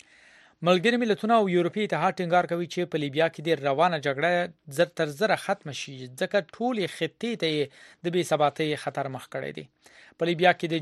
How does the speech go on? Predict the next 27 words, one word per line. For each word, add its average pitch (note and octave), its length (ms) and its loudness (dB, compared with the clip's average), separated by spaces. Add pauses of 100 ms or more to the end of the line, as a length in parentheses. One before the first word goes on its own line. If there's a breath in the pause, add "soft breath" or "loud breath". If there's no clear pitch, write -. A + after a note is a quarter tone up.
(140)
جنگ F3 160 4 (120)
دوه E3+ 180 2
اړخونه E3 460 -4
هر E3+ 120 2 (140)
یو F#3 100 6 (460 soft breath)
ځان E3+ 300 2
د D3 160 -4
ملک E3+ 260 -4
اصلي E3 320 -6
حکومت D#3+ 480 -4
ګڼي F#3 160 -2 (340 loud breath)
او G#3+ 160 4
دواړه D#3+ 440 4
هڅه D#3 220 -4
کوي D3+ 200 -6
چې - 120 -12
پر C#3 180 -10
سرخار D3 480 0
طرابلس C#3 460 0
قبضه C#3 320 -2 (360)
ټینګه C#3+ 360 -4
کړي. C3 160 -8 (500 soft breath)
اوس E3+ 240 2
د D3 160 -2
سي F3 200 -4
په D#3 160 0
طرابلس D3 420 0